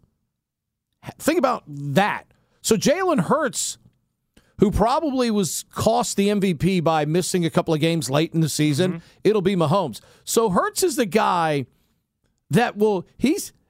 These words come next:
Speaker 1: here's Patrick Mahomes. Here's the big media thronging over here.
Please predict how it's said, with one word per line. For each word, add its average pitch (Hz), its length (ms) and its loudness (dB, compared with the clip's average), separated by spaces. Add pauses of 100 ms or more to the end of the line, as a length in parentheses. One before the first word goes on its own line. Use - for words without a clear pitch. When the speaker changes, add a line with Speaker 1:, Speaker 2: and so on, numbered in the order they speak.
(360)
Speaker 1:
here's 320 240 0
Patrick 247 440 -2
Mahomes. 175 540 0 (360)
Here's 285 320 2
the 214 140 2
big 214 380 0
media 196 600 0 (480)
thronging 202 580 0
over 165 240 0
here. 135 380 -2